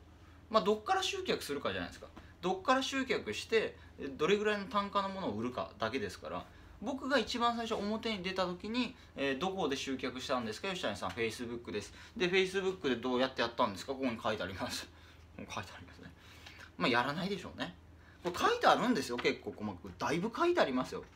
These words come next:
だけど、埃かぶって、買ってる人も多分ね、埃かぶってると思うんですよ。<laughs> やんないからね。うん。やんないから、みんな。そ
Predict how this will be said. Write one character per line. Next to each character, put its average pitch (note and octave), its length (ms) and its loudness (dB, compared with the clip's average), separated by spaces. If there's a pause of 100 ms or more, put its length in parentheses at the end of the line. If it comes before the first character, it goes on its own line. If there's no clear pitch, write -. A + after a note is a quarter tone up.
(160)
だ C4+ 120 8
け F4 100 4
ど、 F#3+ 60 4
埃 G3+ 300 0
か D#4 120 0
ぶ E4 100 -2
っ - 20 2
て、 - 160 -6
買 G#3 160 2
っ - 20 -10 (180)
て D#4 100 0
る D#4+ 100 -2
人 D4+ 160 -2
も F3 80 -2
多 E3+ 120 4
分 C#3 100 0
ね、 A2+ 80 0
埃 G3+ 240 2
か A3 100 -2
ぶ G#3 100 -4
っ - 20 -6
て G#2 260 -2 (440)
る C3+ 360 0
と A#2+ 80 -2
思 B2 80 0
う D3 40 0
ん A#2 60 0
で F2+ 80 -4
す - 80 -6
よ。 - 80 -8 (160)
<laughs> - 140 -18
や D#3+ 140 4
ん A3 80 0
な C#4 100 2
い - 40 0
か - 100 -4
ら D#2 100 -8
ね。 D#3+ 200 -6 (540)
う G2 40 -12
ん。 F2 320 -8 (520)
や C3 160 -4
ん F3+ 100 -4
な E3 120 0
い C3 40 0
か F#2+ 80 -4
ら、 F2 40 -4
み E2+ 100 -4
ん E2 60 -10
な。 - 100 -14 (340)
そ - 180 -16